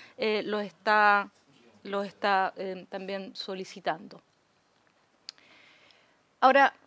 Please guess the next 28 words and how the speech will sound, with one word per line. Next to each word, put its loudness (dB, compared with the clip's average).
la 2
necesidad 0
también 2
de -4
proteger -2
a 6
las 2
personas, -2
y -6
esta -10
fue -8
una -8
discusión -8
que -10
tuvimos -12
con -14
el, -10
con -8
el -8
ministro -8
Montes -2
también 0
en -4
un -6
humedal -6
en -12
particular, -4
eh, -6